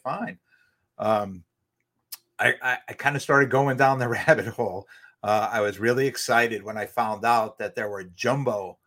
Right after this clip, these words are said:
hobby boxes that contained five autos.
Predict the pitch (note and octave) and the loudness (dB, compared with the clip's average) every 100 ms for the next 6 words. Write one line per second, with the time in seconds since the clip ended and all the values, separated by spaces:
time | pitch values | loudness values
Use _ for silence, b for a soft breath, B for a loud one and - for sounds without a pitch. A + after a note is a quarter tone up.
0 | _ _ _ _ _ _ A#2+ A2 G2+ F#2+ | _ _ _ _ _ _ 2 2 0 -4
1 | G#2+ F#2+ - F#2+ F#2 - _ G2+ - B2 | -4 -4 -8 -14 -14 -16 _ -12 -8 -8
2 | - A#2 F#2 - B2 B2+ G#2 G2+ F#2+ F2+ | -6 -8 -8 -4 0 0 0 -4 -6 -12
3 | F2 - | -16 -18